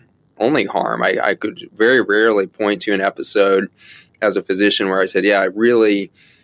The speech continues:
you know, led to some powerful impact on the long-term survival of that individual." We can have huge impact in the short term, and that can be qu-,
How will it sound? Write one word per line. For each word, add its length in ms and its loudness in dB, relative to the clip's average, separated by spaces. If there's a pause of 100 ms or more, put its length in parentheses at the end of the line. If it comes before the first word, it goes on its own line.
(140)
you 140 0
know, 40 2
led 280 0
to 100 -12
some 480 -4
powerful 400 -2
impact 500 -4
on 120 -6
the 60 -10
long-term 460 -4
survival 440 -4
of 80 -8
that 160 -2
individual." 640 -6 (460)
We 140 -2
can 100 -4
have 260 -2
huge 360 2
impact 540 -2 (460)
in 80 -4
the 60 0
short 420 0
term, 380 -2
and 100 0
that 180 -2
can 120 -4
be 160 0
qu-, 200 -16